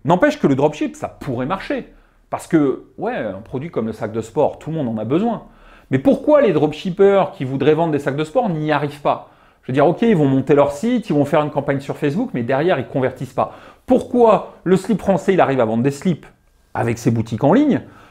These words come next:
et pourquoi un dropshipper, il n'y arriverait pas ? Alors vous allez me dire, ah bah oui, mais le slip français, il est passé à la télé, il s'est fait connaître, et cetera. Oui, mais d'accord, mais on parle d'une société qui fait des millions d'euros, mais un dropshipper,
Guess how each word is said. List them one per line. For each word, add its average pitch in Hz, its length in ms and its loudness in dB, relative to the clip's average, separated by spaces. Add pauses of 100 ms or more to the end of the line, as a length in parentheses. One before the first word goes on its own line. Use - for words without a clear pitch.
(100)
et 131 60 0
pourquoi 233 340 2
un 196 100 4
dropshipper, 175 540 2
il 185 80 2
n'y 151 80 0
arriverait 151 380 0
pas ? 147 140 0
Alors 113 140 2
vous 160 140 0
allez 170 120 0
me 175 60 -2
dire, 190 200 0
ah 170 60 -4
bah 196 140 0
oui, 277 120 -2
mais 240 100 -2
le 165 80 -2
slip - 200 -12
français, 185 300 -4
il 208 60 0
est 156 60 0
passé 151 260 -2
à 139 60 2
la 131 100 2
télé, 175 240 -2
il 214 80 -4
s'est - 140 -2
fait 135 160 -4
connaître, 175 340 -2
et 139 80 -4
cetera. 143 420 0
Oui, 185 120 0
mais 160 60 2
d'accord, 165 440 2 (300)
mais 123 80 0
on 123 100 0
parle 170 380 2
d'une 131 160 -2
société 156 380 -4
qui - 100 -14
fait 131 100 -4
des 127 100 -2
millions 160 300 0
d'euros, 220 240 4
mais 147 120 0
un 123 120 0
dropshipper, 151 680 0